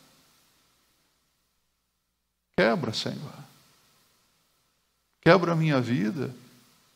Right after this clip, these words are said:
e faze-a de novo. Nem sempre derrota aparente significa que a pessoa vai ficar para sempre derrotada.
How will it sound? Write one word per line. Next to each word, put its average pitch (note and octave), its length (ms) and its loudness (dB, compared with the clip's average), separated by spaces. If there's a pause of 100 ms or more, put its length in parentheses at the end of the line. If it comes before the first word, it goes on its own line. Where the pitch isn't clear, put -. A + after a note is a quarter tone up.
(420)
e B2+ 60 -16
faze-a A#2+ 760 -2
de G#2 160 -8
novo. A#2 480 -6 (2500)
Nem F3+ 220 4
sempre C3+ 800 -4 (260)
derrota B2+ 960 0 (1600)
aparente B2+ 920 0 (1000)
significa B2 1200 0
que - 80 -4
a A#2 60 0
pessoa A#2 440 -6
vai A2 140 -4
ficar A2 400 -6
para A2 280 -6
sempre A2 420 -10
derrotada. G#2 600 -10